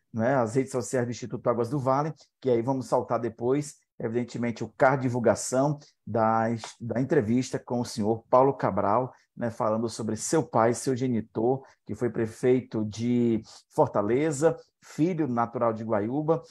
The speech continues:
e, evidentemente, mais uma contribuição, né, dos guaiubanos, não só no, no, em Guaiúba, no município,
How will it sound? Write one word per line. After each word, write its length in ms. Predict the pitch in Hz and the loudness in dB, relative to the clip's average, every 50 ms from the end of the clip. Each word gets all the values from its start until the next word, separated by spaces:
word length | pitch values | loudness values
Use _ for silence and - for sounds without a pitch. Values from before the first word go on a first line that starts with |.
| _ _ _ | _ _ _
e, 100 | - 127 | -2 -2
evidentemente, 640 | 131 127 131 120 131 123 - - 113 113 120 113 117 | 0 0 0 -2 -4 -4 -4 -6 -6 -6 -6 -6 -4
mais 240 | 113 110 113 110 113 | -2 -2 -2 0 -2
uma 80 | 127 | -4
contribuição, 840 | 110 - 127 107 131 120 110 107 98 - - - 104 107 117 123 - _ - _ _ | -4 -6 -6 -4 -4 -2 0 -2 -2 -2 -2 -2 0 0 0 -2 -6 _ -20 _ _
né, 120 | - 113 | -2 -2
dos 240 | 117 120 123 110 107 | 0 0 -2 -2 2
guaiubanos, 640 | 113 123 110 110 104 101 104 110 117 120 120 107 117 | 2 2 2 2 0 0 0 0 0 -2 -4 -4 -2
não 160 | 127 135 143 | -2 -2 -2
só 380 | 131 - - - 131 127 127 117 | -2 -4 -2 2 2 2 2 2
no, 340 | 113 113 110 107 107 107 - | 0 -2 -2 -4 -4 -6 -8
no, 160 | - - 104 | -8 -8 -4
em 140 | 101 110 107 | -2 0 0
Guaiúba, 460 | 104 107 101 95 104 135 156 147 160 | 2 0 0 0 0 0 2 4 4
no 160 | 151 131 113 107 | 4 4 2 0
município, 680 | 107 107 104 104 101 - - 151 170 170 - 190 | 0 0 -2 -2 -4 -4 -4 -4 -4 -4 -6 -10